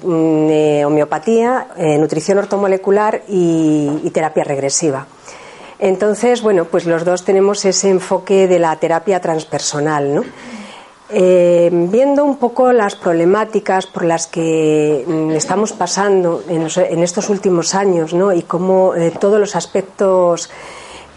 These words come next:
mm, psicológicos, toda la,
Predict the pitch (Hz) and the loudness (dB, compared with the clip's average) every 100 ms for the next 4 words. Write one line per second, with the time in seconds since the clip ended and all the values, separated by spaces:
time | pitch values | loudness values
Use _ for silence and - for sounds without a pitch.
0 | - - 175 170 160 165 - 160 208 - | -8 2 4 4 2 -2 0 2 0 0
1 | 202 - 190 185 - 196 196 190 180 175 | -2 0 0 0 0 2 2 2 0 0
2 | 165 | -2